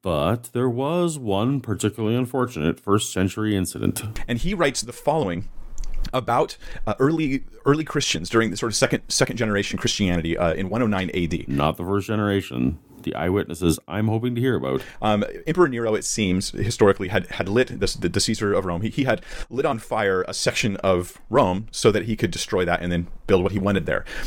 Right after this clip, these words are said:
Speaker 2: Well, the rumor was going around that it was Nero who did it, and he wanted to get rid of that rumor. He didn't want to be blamed for the fire. So here's what happened.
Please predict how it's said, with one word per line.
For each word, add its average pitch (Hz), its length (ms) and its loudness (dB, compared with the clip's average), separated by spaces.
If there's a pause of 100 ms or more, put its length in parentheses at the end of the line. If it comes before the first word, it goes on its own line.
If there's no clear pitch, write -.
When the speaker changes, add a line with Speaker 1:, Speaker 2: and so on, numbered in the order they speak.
(160)
Speaker 2:
Well, 110 220 2
the 104 200 -6
rumor 147 220 2
was 139 100 -2
going 117 180 0
around 95 200 2
that 90 80 0
it - 40 -4
was 90 100 -4
Nero 98 200 4
who 90 100 -4
did 78 140 -2
it, 80 100 2
and 82 100 -6
he 113 60 -2
wanted 110 180 0
to 90 60 -2
get 90 100 -2
rid 104 120 0
of - 20 -2
that 131 140 4
rumor. 87 240 0
He 101 100 -2
didn't 101 140 0
want 92 120 0
to 85 40 0
be 90 100 -2
blamed 90 480 0
for - 140 0
the 90 60 -6
fire. 90 380 -2 (200)
So - 140 -2
here's 98 180 2
what - 100 -2
happened. - 280 -2